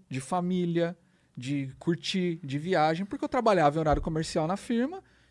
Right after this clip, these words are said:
e fazia live oito horas por dia à noite, mano. Eu co-, entrava no escritório nove, dez da manhã, saía,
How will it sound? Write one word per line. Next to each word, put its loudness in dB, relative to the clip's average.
e -6
fazia 2
live 4
oito 2
horas 0
por -2
dia -2
à -2
noite, -6
mano. -12
Eu -4
co-, -6
entrava 0
no -4
escritório -2
nove, -4
dez -6
da -8
manhã, -4
saía, -2